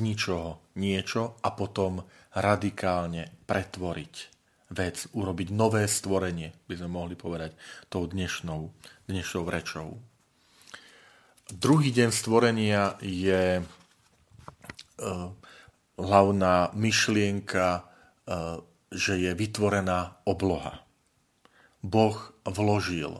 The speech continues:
uprostred, doprostred, medzi vodami, nad oblohou a pod oblohou, oblohu. V hebrejčine sa povie obloha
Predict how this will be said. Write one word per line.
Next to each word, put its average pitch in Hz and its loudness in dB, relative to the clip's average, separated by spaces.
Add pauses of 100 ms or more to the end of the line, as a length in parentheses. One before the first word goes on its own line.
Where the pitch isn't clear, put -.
(720)
uprostred, 90 -4
doprostred, 90 -2
medzi 87 -6 (100)
vodami, 92 0 (640)
nad 98 6
oblohou 92 4
a 85 -6
pod 95 2
oblohou, 85 -2 (140)
oblohu. 90 0
V - -12
hebrejčine 98 0
sa - -6
povie 92 0
obloha 92 0